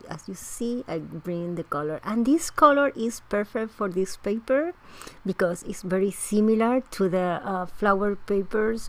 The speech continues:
on, <clears throat> on the background. Here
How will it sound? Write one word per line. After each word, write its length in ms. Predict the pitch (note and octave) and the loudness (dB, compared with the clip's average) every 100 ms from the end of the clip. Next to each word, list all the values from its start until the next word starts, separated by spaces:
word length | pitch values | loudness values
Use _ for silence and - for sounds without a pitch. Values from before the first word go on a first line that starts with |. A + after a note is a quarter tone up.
| - | -2
on, 560 | G3+ F#3+ F3+ E3+ E3 - - - | 0 0 -2 -4 -6 -10 -12 -10
<clears throat> 220 | A3+ A#3+ G3 | -4 -4 -2
on 160 | G3+ | -4
the 80 | G3 | -2
background. 540 | F3 F3 D#3 D3+ - - - _ - - - - - - - - - - - - | -2 -2 -2 -2 -4 -14 -20 _ -20 -20 -20 -20 -20 -20 -16 -16 -16 -20 -20 0
Here 420 | C4+ B3+ B3 | 4 4 4